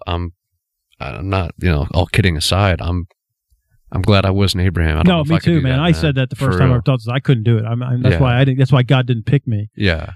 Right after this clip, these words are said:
Speaker 2: I used to say that when I was on, like, you know, Nancy Pelosi's detail and Hillary's detail. People were like, "Well, I could just never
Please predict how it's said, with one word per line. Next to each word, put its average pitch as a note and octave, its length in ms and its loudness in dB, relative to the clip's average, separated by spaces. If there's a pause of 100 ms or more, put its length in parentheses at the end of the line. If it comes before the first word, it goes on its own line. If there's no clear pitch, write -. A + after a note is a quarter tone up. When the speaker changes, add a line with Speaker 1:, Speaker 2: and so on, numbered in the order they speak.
Speaker 2:
I F#3+ 80 0
used F#3+ 120 4
to D#3 80 0
say D#3+ 220 2
that C3+ 180 0
when C3+ 100 -4
I C3+ 80 0
was B2 100 -2
on, B2 140 -2
like, B2 160 -2 (540)
you D3 80 4
know, B2 180 4
Nancy C3 320 2
Pelosi's B2 380 0
detail B2+ 420 0
and A#2 100 0
Hillary's A#2 300 2
detail. A#2 300 2
People A2+ 100 4
were G#2 80 6
like, G2+ 140 -14
"Well, C3 140 0
I C#3 60 0
could - 160 -4
just B2+ 220 0
never A#2+ 180 2